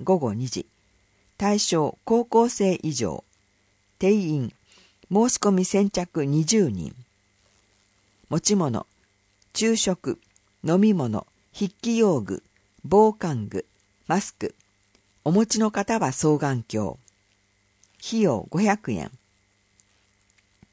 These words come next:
三、定例ガイドウォーク。日時、一月七日土曜、午後一時三十分から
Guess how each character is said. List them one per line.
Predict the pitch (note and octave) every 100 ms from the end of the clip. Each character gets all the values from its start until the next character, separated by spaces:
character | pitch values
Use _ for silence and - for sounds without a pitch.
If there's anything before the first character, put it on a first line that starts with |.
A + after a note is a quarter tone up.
| _ _ _ _ _ _ -
三、 | - E3 C3+ _ _ _ _ -
定 | B3 B3
例 | A#3 G#3
ガ | G3 A3
イ | A3
ド | G#3
ウ | F#3+
ォ | E3 G#2
ー |
ク。 | - - _ _ _ _ _ _ _ -
日 | G3 E3
時、 | A2 G2 _ _ _ _
一 | F3 - A3
月 | A#3+ -
七 | F3 F3
日 | E3 D#3
土 | C#3 C#3
曜、 | D#3 C3+ - _ _ -
午 | G#3
後 | G3+ -
一 | G#3 A3
時 | G#3
三 | F#3 F3 E3
十 | D#3
分 | - A#2 A2+
か | - D3+
ら | A2+